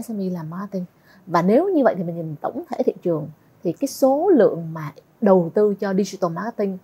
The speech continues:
nó sẽ lớn hơn rất nhiều cho, so với lại marketing truyền thống. Tại vì nó cả công ty lớn cộng những công ty nhỏ thì cái Uyên, Uyên không có con số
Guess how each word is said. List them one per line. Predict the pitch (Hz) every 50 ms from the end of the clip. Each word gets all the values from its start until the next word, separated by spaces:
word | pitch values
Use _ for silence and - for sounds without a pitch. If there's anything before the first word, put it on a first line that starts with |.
| _ _ _ _ _
nó | 208 220 254
sẽ | - - - 208
lớn | 202 196 220 294
hơn | 285 254 202 190 175 180
rất | 294 311 - -
nhiều | 214 196 180 170 160 -
cho, | - 185 180
so | 175 - 196 185
với | 175 214 226
lại | 208 - 160
marketing | 175 196 202 202 185 180
truyền | - 160 139
thống. | - - 143 165 202 240 - _ _ _
Tại | 160 165
vì | 175 175 165 160
nó | 170 202
cả | - - - - 226 -
công | 233 220 208
ty | - 214 202
lớn | 202 202 202 226 277 349 359
cộng | - - - 185 185
những | - - 262
công | 269 247 220 208
ty | 208 214
nhỏ | 202 190 - - - 214 -
thì | 226 185 160 -
cái | 226 - - _ _ _ _ _
Uyên, | - 220 220 208 190 - _
Uyên | 240 240
không | - 277 269
có | 247 -
con | 262 233
số | - 254 262